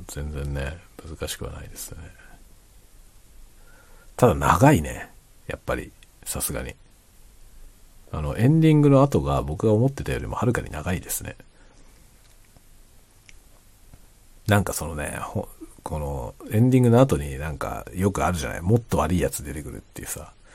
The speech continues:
その、なんか世界のさ、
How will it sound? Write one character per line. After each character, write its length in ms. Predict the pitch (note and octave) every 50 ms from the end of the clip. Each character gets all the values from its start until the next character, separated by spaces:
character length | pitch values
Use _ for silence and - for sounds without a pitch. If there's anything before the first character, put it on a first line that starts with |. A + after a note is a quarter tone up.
| - - - - - - - - - _ _ _ _ _ _ _ _ - _ _ _ _ _ -
そ 200 | - - - -
の、 280 | A#1 B1 A1 G#1 G1+ - _ -
な 100 | - G2+
ん 20 | F#2
か 80 | -
世 120 | - - G#2
界 360 | - F#2 E2 C#2 C#2 C#2 C2+
の 180 | C2+ C2 - -
さ、 340 | - - - - - -